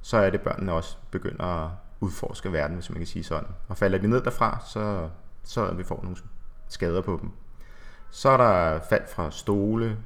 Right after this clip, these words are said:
øh, fra borde, øh, fald ud af vinduer, fra altaner, hvis det er, at man ikke har sikret de her ting. Lige så snart de kan kravle bare lidt og trække sig op af et gelænder, jamen, så er det jo mulighed for dem selv, at de kommer op.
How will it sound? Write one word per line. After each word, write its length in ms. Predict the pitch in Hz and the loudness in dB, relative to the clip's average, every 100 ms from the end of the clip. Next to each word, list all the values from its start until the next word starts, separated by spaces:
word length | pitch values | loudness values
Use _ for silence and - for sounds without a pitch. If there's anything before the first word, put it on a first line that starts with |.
| - | -10
øh, 60 | 110 104 101 95 92 95 - - - | -10 -8 -6 -8 -8 -10 -12 -14 -8
fra 80 | 110 | -4
borde, 500 | - 95 98 104 104 110 - - - - - - - - - - - | 2 4 4 2 0 -6 -12 -14 -14 -12 -12 -14 -16 -16 -16 -12 -8
øh, 360 | 98 95 92 90 - - | -6 -4 -6 -6 -8 4
fald 220 | 104 101 | 4 6
ud 100 | 110 | 4
af 120 | 101 | 4
vinduer, 600 | 95 107 110 107 107 101 101 95 - - - - | 6 4 4 2 2 0 -4 -8 -12 -12 -12 -6
fra 100 | - | 0
altaner, 500 | 92 - 101 98 - 95 | 0 2 2 2 -4 -4
hvis 220 | 92 92 | -6 -4
det 100 | 92 | -2
er, 40 | |
at 80 | 92 | 0
man 140 | 95 | 0
ikke 100 | 95 104 | -2 -4
har 40 | |
sikret 420 | - 104 - 98 | -2 -2 -2 -4
de 100 | 95 | -2
her 140 | 92 - | -4 -2
ting. 240 | - 107 - - - - - - - | -2 -2 -4 -8 -10 -10 -16 -16 -6
Lige 120 | 113 | -2
så 80 | 113 | 0
snart 280 | 110 110 - | 2 2 2
de 60 | 107 | -2
kan 120 | 101 - - - - | -4 -8 -12 -12 -10
kravle 440 | - - 92 113 | 0 6 8 8
bare 220 | 131 98 95 | 6 4 4
lidt 200 | 113 110 | 2 0
og 120 | 104 | -4
trække 280 | - 95 - | 2 2 2
sig 120 | 104 | 2
op 180 | 101 107 | 2 2
af 60 | |
et 100 | 101 | 0
gelænder, 360 | - 92 104 110 104 | 0 0 0 -2 -4
jamen, 140 | 90 | -6
så 140 | 87 98 | -4 -2
er 80 | |
det 100 | 98 | -2
jo 140 | 95 90 90 - | -2 -4 -8 -8
mulighed 340 | - 95 107 98 | -4 -2 -2 0
for 120 | 101 | -2
dem 100 | 87 | -2
selv, 180 | - - - | -2 -4 -6
at 100 | - | -12
de 60 | |
kommer 260 | - 90 85 | -8 -4 -2
op. 300 | 90 - | -4 -6